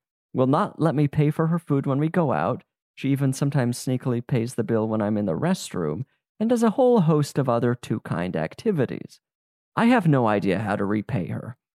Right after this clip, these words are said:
I frequently send her gifts, for example, supermarket sweeps, sweatshirts, flowers, fancy candles and soaps and chocolates, you get the gist, to repay her, but she continues to be thoughtful and I constantly feel indebted to her.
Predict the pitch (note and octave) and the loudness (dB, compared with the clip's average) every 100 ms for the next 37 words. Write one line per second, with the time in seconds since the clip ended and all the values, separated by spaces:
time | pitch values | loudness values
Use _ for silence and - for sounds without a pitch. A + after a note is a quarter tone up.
0 | - C3+ - G3+ G3+ G3 F#3 - D#3 D#3 | -4 -2 2 0 2 0 0 2 2 2
1 | C#3+ C3+ D#2+ - - - - - A#2+ A2+ | 0 0 -2 -6 -14 -12 -12 -6 -2 -2
2 | - B2 A2 C#3 D3 - C#3+ C3+ B2 A2+ | -2 -2 0 0 -2 0 0 2 0 0
3 | - - - F3+ - - A#2+ F#2+ - - | -4 -6 -2 -2 -4 -6 -4 -4 -4 -6
4 | C3 - - C3+ G#2+ G#2+ F#2+ C3 E3+ - | -6 -10 -6 -2 0 0 0 -2 -6 -16
5 | _ _ _ E3 F#3+ G#3 A3 - D#3+ C3+ | _ _ _ 0 0 0 -6 0 0 0
6 | B2+ A#2+ - B2 B2 - G#2+ - E3+ D#3 | 0 -4 0 0 0 -4 -10 -2 0 0
7 | - A2+ B2+ - A2+ - - F2 F#2 F#2+ | -2 -4 -4 -6 -6 -4 -4 -6 -2 -2
8 | - - _ _ _ - C#3 B2+ F#3 G3 | -4 -10 _ _ _ -4 -2 -2 0 2
9 | D3+ F#2+ C#3 - _ _ _ F#3 - A#3+ | 2 2 -2 -6 _ _ _ -6 -4 -2
10 | C4 C#4+ D4 E4 - C4 - E3 C3+ - | 0 4 4 2 0 -4 0 2 2 0
11 | C#3+ D3+ E3 F3 F#3 F3+ - G#3+ G#3 G#3+ | 0 2 0 0 0 0 -2 -4 -4 -2
12 | C#3+ C3 D#3+ E3+ A#3 C4 A#2 G#2 A#2 - | 0 2 2 2 2 2 0 -2 -4 -6